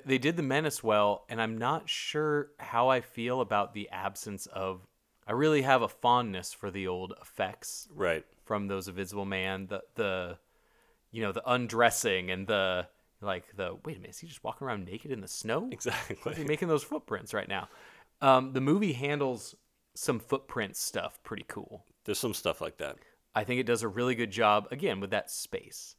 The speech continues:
Speaker 2: Mm-hmm.
Speaker 1: We get a great scene where she throws what? Uh,
Speaker 2: Some paint on him
Speaker 1: paint
Speaker 2: or
Speaker 1: or
Speaker 2: something.
Speaker 1: something?
Speaker 2: She's up in an attic where it seems that he's been hiding out, and
Speaker 1: Mm-hmm.
Speaker 2: then, uh, yeah, then she throws some paint on him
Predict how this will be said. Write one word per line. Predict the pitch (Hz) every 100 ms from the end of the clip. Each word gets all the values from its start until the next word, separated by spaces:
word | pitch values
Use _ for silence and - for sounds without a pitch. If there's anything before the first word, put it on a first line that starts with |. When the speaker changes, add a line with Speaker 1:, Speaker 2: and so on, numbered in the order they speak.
| _
Speaker 2:
Mm-hmm. | 104 92
Speaker 1:
We |
get | 101 123
a |
great | 110 131 127
scene | - 127 120
where | 110
she | - 101
throws | - 107 101 -
what? | 104 92 - _ _ _ -
Uh, | 101 90 - - 104 _ _ _ _ -
Speaker 2:
Some | -
paint | - - 101 -
on | 73
him |
Speaker 1:
paint | 110 175 -
Speaker 2:
or |
Speaker 1:
or | 139
Speaker 2:
something. | - 123 -
Speaker 1:
something? | 196 196 202 - _ _ _
Speaker 2:
She's | - 92
up | 95 92
in |
an | 87 82
attic | 82 85 90 -
where | 85 82 80 - - -
it | 90 _ _ _
seems | - - 90
that | 82 80
he's | 85
been | -
hiding | 82 82 80 78
out, | 78 80 -
and | 80 73 - _ 127
Speaker 1:
Mm-hmm. | 113 107 101 -
Speaker 2:
then, | 87 82 80
uh, | 78 78
yeah, | - 95 82
then | 78 80
she | -
throws | - 87 80
some | 85
paint | - 85 78
on | 78
him | 85 82